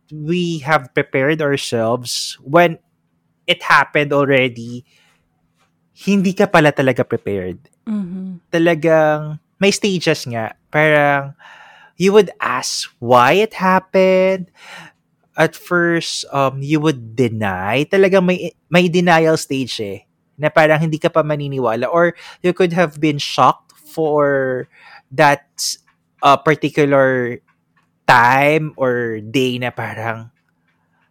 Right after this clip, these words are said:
Speaker 1: "Talaga ba? Um, my grandmother passed away, my grandfather passed away." Parang, "I can't believe." Parang ang hirap mag-sink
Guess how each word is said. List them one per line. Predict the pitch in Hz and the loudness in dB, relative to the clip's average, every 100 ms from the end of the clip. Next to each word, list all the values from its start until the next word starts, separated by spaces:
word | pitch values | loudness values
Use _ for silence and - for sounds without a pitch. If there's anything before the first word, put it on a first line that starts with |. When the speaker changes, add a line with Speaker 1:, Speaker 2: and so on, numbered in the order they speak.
| _ | _
Speaker 1:
"Talaga | 156 165 160 143 | -6 -2 0 0
ba? | 113 113 113 113 - _ _ _ - | 2 0 0 -4 -14 _ _ _ -6
Um, | 131 127 123 117 117 _ _ _ _ _ - | -2 0 -2 -6 -16 _ _ _ _ _ -10
my | 135 131 127 127 123 113 | -4 -2 0 -2 -4 0
grandmother | 131 135 127 127 123 | 0 0 -4 -4 -6
passed | - 117 113 | -4 -6 -4
away, | 127 120 120 117 117 113 _ | -6 -4 -6 -6 -8 -12 _
my | 120 117 107 | -8 -8 -6
grandfather | 131 131 - 123 117 113 | -4 -4 -4 -6 -6 -6
passed | 123 107 - 120 | -4 -4 -4 -6
away." | 110 113 104 107 _ _ _ _ _ _ _ _ _ _ _ _ _ _ _ _ _ | -2 -2 -4 -10 _ _ _ _ _ _ _ _ _ _ _ _ _ _ _ _ _
Parang, | 117 123 120 117 117 117 - _ | -8 -6 -4 -4 -6 -10 -20 _
"I | - 143 | -6 -6
can't | - 139 135 135 | -4 -6 -6 -8
believe." | 127 127 - | -8 -8 -2
Parang | 143 151 | 0 0
ang | 180 180 | -2 -4
hirap | 202 214 208 | 4 4 4
mag-sink | 202 175 - _ - - 160 147 | 0 0 -4 _ -8 0 0 0